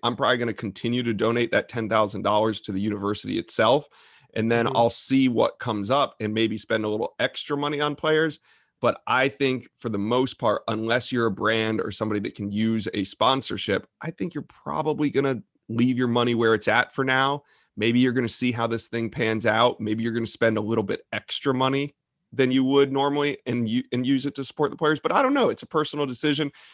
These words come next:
Speaker 1: and it'll be interesting to see how this stuff kinda sets up over the, over the next couple of years, and if it affects boosters or not.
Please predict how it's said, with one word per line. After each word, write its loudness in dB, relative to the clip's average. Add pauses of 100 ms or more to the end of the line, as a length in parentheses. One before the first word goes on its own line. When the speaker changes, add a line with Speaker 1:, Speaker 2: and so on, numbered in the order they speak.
(260)
Speaker 1:
and 2
it'll 4
be 2
interesting -4
to -4
see -2
how 2
this -2
stuff -2
kinda -2
sets -2
up 2 (200)
over -2
the, -4 (160)
over -2
the -4
next -6
couple -8
of -6
years, 2 (540)
and 0
if 0
it 6
affects 2
boosters 0
or -2
not. -2